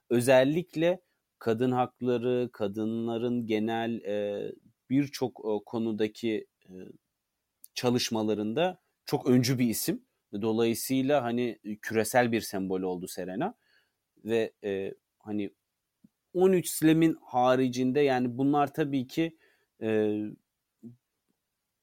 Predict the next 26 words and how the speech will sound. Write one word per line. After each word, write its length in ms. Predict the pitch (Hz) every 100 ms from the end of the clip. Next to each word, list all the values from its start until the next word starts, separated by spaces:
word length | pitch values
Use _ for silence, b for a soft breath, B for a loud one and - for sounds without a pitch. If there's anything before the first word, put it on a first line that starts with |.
| _ _
başarınızla 880 | 139 123 127 - 135 147 165 143 135
bir 80 | 120
ağırlık 520 | 107 110 107 107 -
yaratıyorsunuz 540 | 110 107 104 107 156 151
ama 280 | 120 123 127 123
o 220 | 147 160 127
bu 340 | 123 143 127
ağırlığı 680 | 127 120 117 127 139 160 - _ _
iyi 180 | 143 143
bir 60 |
şeyler 420 | 127 131 123 127 127
yapmak 400 | 120 - 135 -
için 260 | - 120
de 120 | 110
kullandı. 520 | - 117 113 110 110 127
Tabii 280 | 147 135
ki 120 | 123 131
onu 220 | 131 131
da 60 |
eleştirdiğimiz 840 | 110 117 113 - 117 113 117 117 113
noktalar 440 | 113 _ 120 117
oldu 280 | 113 113 110
özellikle 480 | 104 107 107 107 101
Osaka 340 | 98 110 -
ile 140 | 101 95
finalinde. 640 | 104 101 101 104 127 160